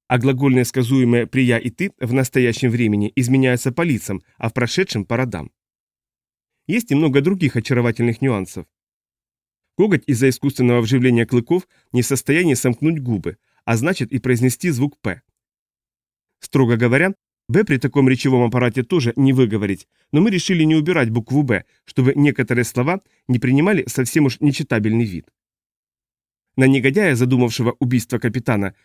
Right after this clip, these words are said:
поэтесса Райдера воздействует боевым Н Л П в виде рифмованного речитатива. А чего стоит телепатический диалог Райдера и мясника или стихотворные эпиграфы, позаимствованные у Мерлин Хакер, супруги Дилени, в тысяча девятьсот шестидесятых,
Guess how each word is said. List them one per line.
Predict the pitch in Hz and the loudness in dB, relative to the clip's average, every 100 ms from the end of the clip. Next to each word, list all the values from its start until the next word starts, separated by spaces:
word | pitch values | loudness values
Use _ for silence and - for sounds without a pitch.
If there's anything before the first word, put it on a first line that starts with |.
| _ | _
поэтесса | 135 135 143 123 127 | 0 0 0 -2 -4
Райдера | 135 160 147 107 92 _ | -2 -2 0 -2 -4 _
воздействует | 120 123 143 208 123 110 | -2 0 0 -2 -2 -2
боевым | 127 131 135 151 | 0 2 4 2
Н | 139 139 | 2 2
Л | 156 | 2
П | - 98 - _ - | -2 -4 -4 _ -6
в | |
виде | 113 135 131 | 0 2 2
рифмованного | 147 147 139 120 117 117 | 0 0 0 2 2 2
речитатива. | 117 117 123 147 - 87 - _ _ _ _ _ _ | 0 -2 -4 -6 -4 -8 -8 _ _ _ _ _ _
А | 117 | -4
чего | 123 139 | 0 0
стоит | 131 151 139 | 0 -2 0
телепатический | 131 127 127 143 131 117 - | 0 0 -2 -6 -6 -6 -4
диалог | 117 120 127 135 135 | 0 0 0 -2 -2
Райдера | 131 139 123 | -2 0 0
и | 135 | 0
мясника | 123 113 120 131 143 - _ | 0 -2 -4 -2 -4 -4 _
или | 120 117 | -2 -2
стихотворные | - 120 123 135 127 127 | -2 -2 0 0 0 0
эпиграфы, | 139 - 120 120 110 107 - _ | -2 -4 -2 -2 0 -4 -6 _
позаимствованные | 120 113 135 123 127 120 120 - | -4 2 2 2 0 0 0 2
у | |
Мерлин | 127 120 123 113 | 2 2 0 0
Хакер, | 156 151 110 - _ | -2 -2 -4 -6 _
супруги | - 147 143 143 104 | -4 -2 0 -2 -2
Дилени, | 113 123 143 131 101 - _ | -2 0 2 2 -2 -8 _
в | |
тысяча | 143 131 120 120 | -4 -2 -2 -2
девятьсот | 120 117 113 | -2 -4 -4
шестидесятых, | 123 113 117 113 151 143 110 | -6 -6 -4 -2 -2 -2 -4